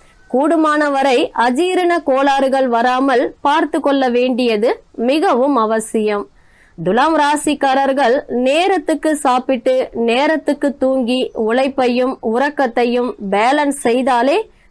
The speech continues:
பெரும்பாலான உபாதைகளை தவிர்த்து கொள்ளலாம். துலாம் ராசியில் பிறந்தவர்களுக்கு பொதுவாக சொல்லப்படுவது நரம்பு, மூளை சம்பந்தமான தொல்லை மற்றும் ஃபிட்ஸ். அதே போல, ஆண், பெண்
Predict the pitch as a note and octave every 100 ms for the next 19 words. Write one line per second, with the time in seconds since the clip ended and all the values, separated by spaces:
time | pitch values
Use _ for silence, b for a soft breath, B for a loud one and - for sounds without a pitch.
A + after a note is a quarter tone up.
0 | - C#4+ F4+ G#4 G4 E4+ D#4+ D4 D4+ D4
1 | B3+ C4+ D4 C#4 B3+ A#3+ A#3+ G#4 - C4+
2 | C4 C4+ B3+ A#3 A3 A3 G#3 G3+ G3+ -
3 | b b b b b G3 A#3+ D4 D#4+ C4+
4 | C#4 D4 D#4+ D4 D4 D4 D4 B3 C#4 C#4+
5 | C#4 C4 B3+ B3+ C4+ A#3+ C#4+ - _ C4
6 | C4+ F4 D4+ D4 C#4+ C#4+ B3+ C4+ C#4+ C4+
7 | B3+ B3+ B3 B3+ D4 - A#3+ A3 A#3 A#3+
8 | A#3 A#3+ A#3+ - A#3 B3+ D4 C#4+ C#4 -
9 | A#3+ A#3+ A#3+ A#3 A#3 A#3 A3+ - - B3
10 | C4 B3+ B3+ A#3+ A3+ - C4 A#3+ - -
11 | - - - - _ _ _ - A3 A#3
12 | E4+ C#4+ D4 D4 C#4+ C#4+ F4+ _ - B3+
13 | C#4 C#4+ C#4 - B3 B3+